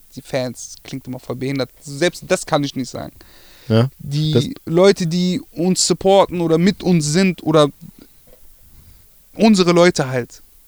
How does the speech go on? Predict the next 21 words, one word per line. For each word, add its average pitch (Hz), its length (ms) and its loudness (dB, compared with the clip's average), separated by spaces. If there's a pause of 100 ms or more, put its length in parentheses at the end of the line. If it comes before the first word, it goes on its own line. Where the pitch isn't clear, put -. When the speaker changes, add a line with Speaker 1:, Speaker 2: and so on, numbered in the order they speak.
(140)
Speaker 1:
die 151 180 -8 (300)
sind, 147 260 -10 (640)
die 156 80 -18
tätowieren 190 680 -2
sich 175 300 -8
Kredibilsachen, 175 1080 -4
die 165 200 -10
sind 170 320 -8 (1040)
seit 170 260 2
Jahren 185 500 2
dabei, 180 920 4 (140)
die 165 580 -4
wachsen 190 500 0
mit 180 180 -2
uns. 170 720 -2 (140)
Es - 420 -8 (520)
ist - 260 -6
was 190 180 0
anderes. 170 720 0 (640)
Es, - 280 -8 (840)
ich - 180 -8